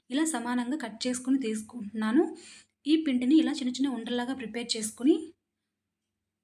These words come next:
చపాతీ చెక్క మీద పెట్టుకొని కొంచెం మైదా పిండిని చల్లించుకుంటూ ఇలా వీలైనంత వరకు పలచగా పొడవుగా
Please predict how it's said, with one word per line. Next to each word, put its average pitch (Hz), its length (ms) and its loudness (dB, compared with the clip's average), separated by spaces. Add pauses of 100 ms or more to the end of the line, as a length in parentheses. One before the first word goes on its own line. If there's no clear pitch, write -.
(500)
చపాతీ 277 380 -2
చెక్క 247 260 -4
మీద 240 180 4
పెట్టుకొని 226 460 2 (140)
కొంచెం 247 320 4
మైదా 240 260 2
పిండిని 254 340 6
చల్లించుకుంటూ 220 680 -2 (540)
ఇలా 269 200 2 (640)
వీలైనంత 262 500 0
వరకు 220 280 -4
పలచగా 220 580 -2
పొడవుగా 254 500 2